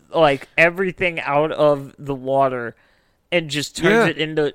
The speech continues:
Speaker 1: a, a bubble of oxygen underwater.
Speaker 2: There's that shrimp. There's, like, fucking six hundred-year-old Greenland sharks.
Speaker 1: Yeah, those things
Speaker 2: There's
Speaker 1: are
Speaker 2: a bunch
Speaker 1: cool.
Speaker 2: of shit in the ocean that we didn't know was there until
Speaker 1: Mm-hmm.
Speaker 2: recently. Dude, I'm saying I,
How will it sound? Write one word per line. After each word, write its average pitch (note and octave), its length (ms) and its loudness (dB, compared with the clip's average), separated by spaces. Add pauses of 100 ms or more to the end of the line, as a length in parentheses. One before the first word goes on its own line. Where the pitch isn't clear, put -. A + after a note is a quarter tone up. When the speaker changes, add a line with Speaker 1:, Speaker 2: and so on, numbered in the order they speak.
Speaker 1:
a, C3 400 -4
a C#3+ 40 4
bubble D3 640 -2
of B2+ 80 -8
oxygen B2+ 880 -4
underwater. C3+ 800 0
Speaker 2:
There's G#2 240 0
that A2+ 240 4
shrimp. D#3+ 460 0
There's, A#2 260 0
like, G#2 200 0
fucking B2 280 -2
six - 320 -4
hundred-year-old A#2+ 760 4
Greenland A#2+ 460 0
sharks. - 640 -2 (640)
Speaker 1:
Yeah, C#3+ 220 4
those C3 180 0
things C#3+ 80 -4
Speaker 2:
There's E3+ 180 8
Speaker 1:
are D#3+ 40 8
Speaker 2:
a - 40 4
bunch D#3+ 220 8
Speaker 1:
cool. B2 80 0
Speaker 2:
of A#2 60 -2
shit A#2+ 240 0
in G2+ 40 -6
the G#2+ 140 6
ocean G2 360 4
that F#2 120 2
we F#2+ 140 2
didn't F#2 200 0
know F2+ 160 2
was F2 160 -4
there E2+ 300 0
until F#2 320 -2
Speaker 1:
Mm-hmm. F#2+ 100 -2
Speaker 2:
recently. F2 480 -4
Dude, F#2 240 -2
I'm C3 220 2
saying B2 500 -4 (200)
I, C3 220 -2